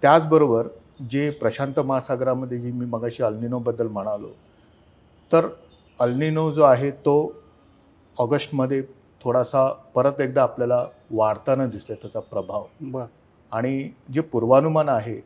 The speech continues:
Speaker 1: ते असं दर्शवतंय की सप्टेंबर ऑक्टोबरमध्ये तो अजून मॉडरेट, म्हणजे मध्यम ते अजून स्ट्रॉंग होण्याची शक्यता,
Speaker 2: म्हणजे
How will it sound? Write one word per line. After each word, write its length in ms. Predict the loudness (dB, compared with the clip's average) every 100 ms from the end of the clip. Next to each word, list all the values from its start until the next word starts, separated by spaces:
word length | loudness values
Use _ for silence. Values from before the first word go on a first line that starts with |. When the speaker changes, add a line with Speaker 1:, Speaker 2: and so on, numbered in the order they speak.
| _ _ _ -2
Speaker 1:
ते 40 |
असं 280 | -2 -2 -4
दर्शवतंय 560 | -4 -4 -6 -6 -4 -6
की 340 | -6 -10 -10 _ _ _ _ -4
सप्टेंबर 440 | -2 -2 0 0
ऑक्टोबरमध्ये 760 | 0 -2 -2 -2 -2 -4 -6 -10 -14 _ _ _ _ -4
तो 140 | 2
अजून 300 | 2 2 -2
मॉडरेट, 640 | -4 0 0 2 2 0 -2 -20 -12
म्हणजे 180 | -6 -4
मध्यम 480 | -2 -4 -4 -4 -2
ते 100 | -4
अजून 380 | -2 -4 -6 -8 -12 _ -16
स्ट्रॉंग 420 | -12 0 2 2 -2 -18 _ _
होण्याची 340 | -6 -4 -6 -10
शक्यता, 500 | -12 -8 -8 -4 -4
Speaker 2:
म्हणजे 400 | -2 0 0